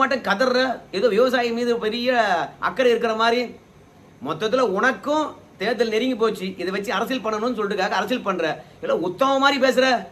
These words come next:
போல. அதுலயும் இந்த மாத இறுதியில வந்து பாத்தீங்கன்னா நெல்லு வீணா போச்சா மயல் நெஞ்சு, அதுக்கு கண்டித்து ஆர்ப்பாட்டம் பண்றாராம். இத்தனை நாளும் மாட்டுக்கு, காடுக்கு, மரத்துக்கு,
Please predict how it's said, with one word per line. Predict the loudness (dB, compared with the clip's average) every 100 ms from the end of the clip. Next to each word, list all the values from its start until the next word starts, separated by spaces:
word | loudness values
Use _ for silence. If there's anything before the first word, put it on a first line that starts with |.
| -20 -20 -8 2
போல. | 4 6 4 0 -6 -20 -20 -8 -2 2
அதுலயும் | 2 2 2 2 0 -2
இந்த | -2 2
மாத | 2 4 2
இறுதியில | 0 2 2
வந்து | 2 0
பாத்தீங்கன்னா | 0 0 0 0 0 -6 -20 -20 -20 -18 -4
நெல்லு | 0 2 2
வீணா | 2 4 4
போச்சா | 2 0 0
மயல் | 2 2 0
நெஞ்சு, | -2 -2 -4 0
அதுக்கு | -2 -2 -4 -2
கண்டித்து | -4 0 4 4
ஆர்ப்பாட்டம் | 4 2 2
பண்றாராம். | -2 0 -2 -4 -10 -20 -20 -12 -8
இத்தனை | -4 0 0 2
நாளும் | 4 4 0 2
மாட்டுக்கு, | 0 0 -4 -4 -4 -6 -10 -20 -20 -20 -6 4
காடுக்கு, | 6 6 4 2 -2 -4 -12 -20 -12 0
மரத்துக்கு, | 4 4 2 -2 -2 -2